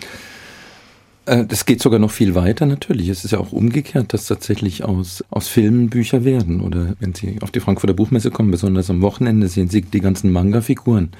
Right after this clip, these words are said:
die ja sich Charaktere aus den japanischen Comics nehmen und, und sich verkleiden. Also bis dahin, dass diese Kostüme lizenziert werden. Also man kann sich das Lizenzgeschäft vorstellen, dass, ähm, alles,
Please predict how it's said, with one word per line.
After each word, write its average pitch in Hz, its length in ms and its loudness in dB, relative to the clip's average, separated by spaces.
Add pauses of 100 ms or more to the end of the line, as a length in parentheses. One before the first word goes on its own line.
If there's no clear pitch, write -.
(640)
die 95 80 2
ja 98 120 4
sich - 200 -2
Charaktere 104 680 2
aus 98 120 0
den 101 280 0
japanischen 98 500 0
Comics 104 420 0
nehmen 95 300 2
und, 101 160 -2
und 95 200 -6
sich 101 160 -4
verkleiden. 110 640 2
Also 87 220 0 (420)
bis 110 120 -2
dahin, 104 200 4
dass 101 120 0
diese 104 200 0
Kostüme - 460 0
lizenziert 120 760 0
werden. 90 300 0
Also 80 160 -4
man 90 160 -2
kann 98 160 -2
sich 98 220 -6 (600)
das - 140 -2
Lizenzgeschäft 113 760 0
vorstellen, 104 760 2
dass, 101 340 0
ähm, 98 280 0 (680)
alles, 117 440 0